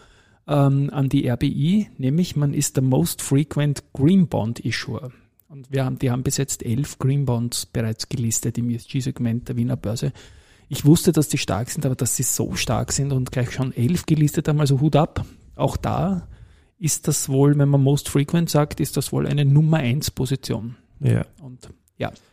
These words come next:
Speaker 2: Unser Presenter im, im Februar oder im ganzen Jahr eigentlich natürlich, die Wienerberger ist von der EcoVadis ausgezeichnet worden und zwar mit Silber und, äh,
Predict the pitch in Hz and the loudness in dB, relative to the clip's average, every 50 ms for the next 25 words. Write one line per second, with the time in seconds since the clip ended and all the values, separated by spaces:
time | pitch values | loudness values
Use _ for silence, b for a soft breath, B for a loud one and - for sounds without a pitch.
0 | b b _ _ _ 170 131 120 110 120 127 - - 131 127 - - 107 117 131 | b b _ _ _ 2 4 6 8 8 8 6 6 4 4 4 4 4 4 4
1 | - - 123 120 120 120 113 107 107 107 113 - 131 110 104 - - 107 104 104 | 4 6 6 6 8 8 8 8 8 6 6 4 4 2 2 2 2 0 2 4
2 | - 127 123 113 104 92 98 98 98 98 - 104 104 - - 117 104 92 90 90 | 4 4 4 4 2 2 2 2 2 4 4 2 2 4 4 4 4 4 4 2
3 | 92 107 120 127 123 123 104 120 127 113 - 120 110 104 107 104 98 - - - | 2 2 4 4 4 4 4 4 2 2 2 2 4 4 4 2 0 -2 -2 0
4 | 104 101 101 104 - - 104 95 107 120 131 113 - 101 101 98 104 101 95 - | 2 2 2 2 0 0 2 4 4 4 4 4 4 4 6 6 6 4 4 2
5 | - - 107 101 95 90 110 - 110 107 - - - 113 92 90 92 87 95 101 | 2 4 4 6 6 4 4 2 0 -2 0 0 2 2 4 4 2 2 2 0
6 | 113 - - 107 101 98 - - - 123 - - 117 107 - 120 120 107 104 104 | 0 -2 -2 -2 -2 -4 -2 -2 -4 -2 0 0 -2 0 0 0 0 2 2 2
7 | 107 107 113 104 104 104 101 - b b b b b b b - - 110 95 98 | 2 4 4 4 4 4 2 -2 b b b b b b b 0 2 4 4 4
8 | 95 - - - - 104 98 110 110 107 123 127 139 143 143 - 113 110 110 110 | 2 0 -2 -2 0 2 2 4 4 6 6 6 8 6 6 6 6 6 6 4
9 | 101 - 117 110 110 110 110 | 4 4 6 6 6 6 4